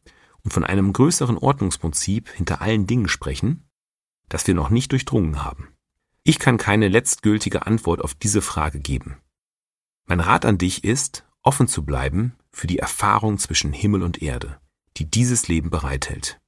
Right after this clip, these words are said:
Gefühl und Verstand müssen im Gleichgewicht sein, Herz und Kopf.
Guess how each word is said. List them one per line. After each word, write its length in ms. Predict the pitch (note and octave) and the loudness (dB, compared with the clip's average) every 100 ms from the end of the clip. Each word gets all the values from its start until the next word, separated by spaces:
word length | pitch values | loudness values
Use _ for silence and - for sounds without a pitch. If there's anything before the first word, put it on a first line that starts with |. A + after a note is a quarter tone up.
| _ _ _ _ _ _ _ _ _ _ | _ _ _ _ _ _ _ _ _ _
Gefühl 360 | - F#2+ - A3 | -4 0 6 6
und 120 | A#3+ | 4
Verstand 580 | - C3 - G2 C2 - | 2 0 2 0 0 0
müssen 220 | G2+ - | 0 2
im 100 | F2+ | 0
Gleichgewicht 600 | E2+ F2 F2+ - C2+ B1+ | 0 0 0 -2 -6 -4
sein, 320 | - A1 D2+ - _ _ _ _ | -6 -8 -12 -16 _ _ _ _
Herz 300 | - G#2+ - | 0 2 0
und 160 | A2 G2+ | -4 -2
Kopf. 420 | - E2 - | -4 -6 -10